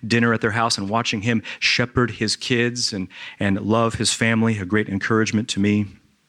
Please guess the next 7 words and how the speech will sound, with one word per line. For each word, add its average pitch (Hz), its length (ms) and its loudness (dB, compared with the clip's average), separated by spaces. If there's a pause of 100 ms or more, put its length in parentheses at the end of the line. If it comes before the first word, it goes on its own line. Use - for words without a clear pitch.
(440)
He's 117 100 4
a 117 80 2
stalwart 131 580 2
defender 135 480 2
of 120 160 -4
the 110 80 -2
faith. 135 480 0